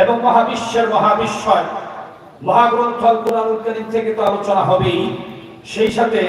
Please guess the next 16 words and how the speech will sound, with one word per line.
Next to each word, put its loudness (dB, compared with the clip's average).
আমার 4
নবী, -2
বিশ্ব -6
নবী -6
জনাবে 4
মুহাম্মদ 0
রাসূলুল্লাহ -2
সাল্লাল্লাহু 2
আলাইহি -4
ওয়াসাল্লাম -2
তেনার 2
অসংখ্য -2
হাদিসে 0
মোবারক 2
থেকে -4
একটি -2